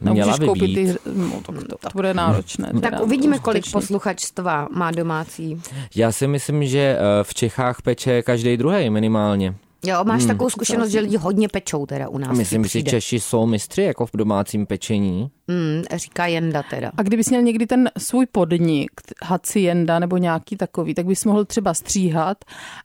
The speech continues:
Speaker 2: a u toho by se pekl nějaký jako speciální dortíček pro konkrétní osobu.
Speaker 3: Vlasový dortík.
Speaker 1: No, to by asi, vím, že vždycky s tím
Speaker 3: To by ti
Speaker 1: letím
Speaker 3: asi hygiena nepovolila.
Speaker 1: No, s tím letím nápadem vždycky jako někdo chodí. Já teda dělám na salonu, kde je bar, kde si můžete dát i al-, alkoholický koktejl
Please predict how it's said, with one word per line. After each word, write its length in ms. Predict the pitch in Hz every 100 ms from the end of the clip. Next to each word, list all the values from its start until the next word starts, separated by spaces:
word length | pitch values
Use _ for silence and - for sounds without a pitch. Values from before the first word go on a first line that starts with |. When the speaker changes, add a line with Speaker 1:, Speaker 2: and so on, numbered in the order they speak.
| _
Speaker 2:
a 180 | - -
u 80 | 226
toho 280 | 226 202
by 120 | 196 202
se 240 | 233 220 - -
pekl 320 | 202 - 208
nějaký 420 | 202 190 - -
jako 180 | 202 208
speciální 840 | - - 220 - 240 220 220 226 214 -
dortíček 600 | 208 196 - 208 233 214
pro 260 | - 214 202
konkrétní 500 | 214 202 208 - 226
osobu. 380 | - 269 170 143
Speaker 3:
Vlasový 480 | 165 180 - 190 190
dortík. 540 | 180 196 - 139 - - - - -
Speaker 1:
No, 380 | 117 117 123 120 117
to 120 | 135
by 120 | 143
asi, 300 | 117 - 143 78 -
vím, 160 | 113 123
že 120 | 135
vždycky 420 | 143 - 147 139 104 -
s 120 | - -
tím 80 |
Speaker 3:
To 60 | 131
by 100 | 131
ti 60 | -
Speaker 1:
letím 100 | 143
Speaker 3:
asi 120 | 240
hygiena 400 | 160 180 220 214
nepovolila. 460 | 214 180 220 139 131 131
Speaker 1:
No, 40 |
s 100 | -
tím 180 | 143 135
letím 300 | 135 139 143
nápadem 480 | 127 123 135 131 135
vždycky 320 | 127 - 139
jako 180 | 127 139
někdo 300 | 127 123 143
chodí. 260 | 139 123
Já 120 | 123 123
teda 180 | 131
dělám 240 | 131 131 135
na 80 | 123
salonu, 400 | - 131 127 131
kde 140 | 120
je 120 | 135
bar, 300 | 117 104 107
kde 160 | 104 98
si 100 | 120
můžete 300 | 107 107 110
dát 180 | 110 -
i 60 |
al-, 260 | - - -
alkoholický 600 | 104 101 117 110 - 120
koktejl 760 | - 117 - - 101 95 98